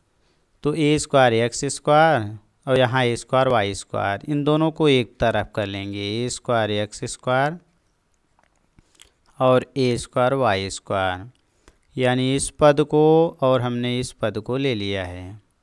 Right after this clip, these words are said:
अब अगला है बी स्क्वायर वाई स्क्वायर और बी स्क्वायर एक्स स्क्वायर, तो दोनों में से हम एक्स स्क्वायर वाला पहले लिखेंगे, बी स्क्वायर एक्स स्क्वायर और बी स्क्वायर वाई स्क्वायर, जो जो बचा था उसको हमने लिख लिया।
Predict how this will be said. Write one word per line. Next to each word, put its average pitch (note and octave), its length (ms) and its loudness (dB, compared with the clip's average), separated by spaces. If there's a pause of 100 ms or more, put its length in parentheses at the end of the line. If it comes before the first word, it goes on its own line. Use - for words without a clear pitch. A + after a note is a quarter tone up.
(920)
अब B2+ 120 2
अगला C#3+ 360 6
है D#3 120 6
बी C#3+ 200 0
स्क्वायर C3+ 340 2
वाई B2 260 4
स्क्वायर D3 380 4
और D3 80 2
बी B2 200 -2
स्क्वायर A2+ 300 -2
एक्स G#2+ 300 -6
स्क्वायर, C#3 420 0
तो C#3 160 -4
दोनों C3 440 -2
में D3 200 0
से A#2+ 240 -4
हम G#2 460 -8 (220)
एक्स C#3 280 -2
स्क्वायर B2+ 420 0
वाला C3 280 0
पहले A2 340 -2
लिखेंगे, G2+ 520 -8
बी A2+ 220 -6
स्क्वायर G#2+ 360 -4
एक्स G2+ 300 -8
स्क्वायर D3 560 2 (680)
और B2 240 4
बी A#2 340 -2
स्क्वायर A#2 460 0
वाई G#2 360 0
स्क्वायर, G#2 400 -4
जो A#2+ 180 -2
जो B2+ 160 0
बचा A#2+ 340 0
था D3 160 0
उसको D3 240 -6
हमने G2+ 260 -8
लिख G2 280 -12
लिया। G#2 320 -8